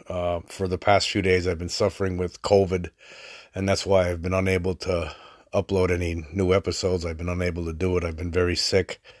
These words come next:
Um, so, but I'm hoping that, uh, tomorrow, uh, that I'm better. I'm, I think I'm getting better.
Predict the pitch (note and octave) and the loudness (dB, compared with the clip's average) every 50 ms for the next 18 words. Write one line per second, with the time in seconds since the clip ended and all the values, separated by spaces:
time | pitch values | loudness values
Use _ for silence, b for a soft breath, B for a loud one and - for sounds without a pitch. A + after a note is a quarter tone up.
0 | B B B B B B B B B B - D2 E2+ F2 E2+ E2+ E2+ F2 F2+ E2+ | B B B B B B B B B B -10 -4 0 0 2 2 0 0 -2 -4
1 | D#2 b b b b _ - - - - - - F#2 F2 F2+ E2+ - - - F#2+ | -6 b b b b _ -20 -10 -4 -2 2 4 4 4 4 2 0 -4 -4 0
2 | F#2 F#2+ F#2 F2+ - A2+ A2 G2 - G#2 G2+ F#2 F2+ F#2 - _ - F#2 F#2 F2 | 0 0 0 2 2 2 2 2 2 0 0 0 0 -2 -2 _ -6 -6 -6 -4
3 | E2+ F2+ - - - G2 G2+ G#2 G2+ G2+ G2+ G2 G2+ G2+ F#2+ - - _ _ - | -6 -8 -8 -6 0 4 6 6 6 6 6 6 4 4 2 -2 -6 _ _ -14
4 | - E2+ E2 E2 E2 D#2 - E2 F#2 F2 F2+ F2 E2+ E2 D#2+ - _ _ - E2 | -10 -10 -10 -8 -10 -10 -8 -6 -4 -2 -2 -2 -4 -8 -12 -16 _ _ -14 -2
5 | E2+ F2 G2 F#2 F#2+ G2 F#2+ F2+ E2+ F2 E2 B B B B B B B B B | 4 6 6 6 6 4 2 2 0 -4 -8 B B B B B B B B B
6 | B - G2 F#2 A2+ A2 A2 A2 G#2+ F#2+ A2 A#2 A#2 A2+ G#2+ F#2 G#2+ A2 A2 A#2 | B -2 0 0 2 2 2 2 4 4 4 4 4 4 4 4 4 4 6 4
7 | A#2+ A2+ G#2+ | 2 0 -2